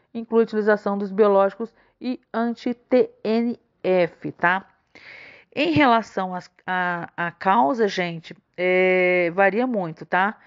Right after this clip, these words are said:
Ainda não se sabe bem essa causa da doença, mas sabe que o sistema imune está ativado ou ligado em pessoas com a doença. Uma possibilidade é de que o sistema imune, gente, ele é ativado por u-, uma infecção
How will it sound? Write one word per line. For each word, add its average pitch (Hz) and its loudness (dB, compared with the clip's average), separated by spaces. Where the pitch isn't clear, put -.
Ainda 226 -4
não 277 -4
se 320 -6
sabe 240 0
bem 202 0
essa - -6
causa 190 0
da 190 0
doença, 220 -2
mas 262 -4
sabe 285 0
que - -10
o 269 -4
sistema 247 -2
imune 247 2
está 254 2
ativado 226 0
ou 240 4
ligado 214 2
em 220 -6
pessoas 214 -6
com - -12
a 202 -6
doença. 190 -6
Uma 247 4
possibilidade 214 2
é 214 0
de 202 -8
que - -10
o 233 -8
sistema 196 -8
imune, 202 -2
gente, 160 -4
ele 214 4
é 208 2
ativado 214 0
por 226 0
u-, 226 0
uma 247 -2
infecção 240 -2